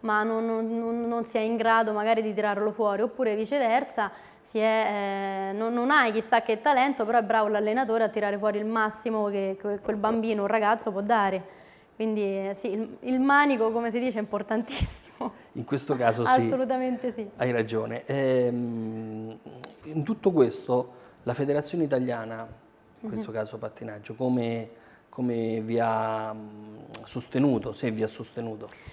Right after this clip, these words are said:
Speaker 1: Beh, oddio, questa è una federazione che, ehm,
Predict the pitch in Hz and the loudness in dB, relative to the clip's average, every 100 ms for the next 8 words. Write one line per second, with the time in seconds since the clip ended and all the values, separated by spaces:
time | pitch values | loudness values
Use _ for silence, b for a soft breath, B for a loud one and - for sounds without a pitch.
0 | B - 226 226 226 294 - 240 220 214 | B -2 0 2 2 2 0 -2 0 0
1 | 214 220 220 302 277 226 226 214 220 220 | 0 0 0 -2 0 0 0 0 -2 -4
2 | 214 208 202 202 202 208 202 196 196 | -4 -2 -2 -4 -4 -6 -6 -8 -10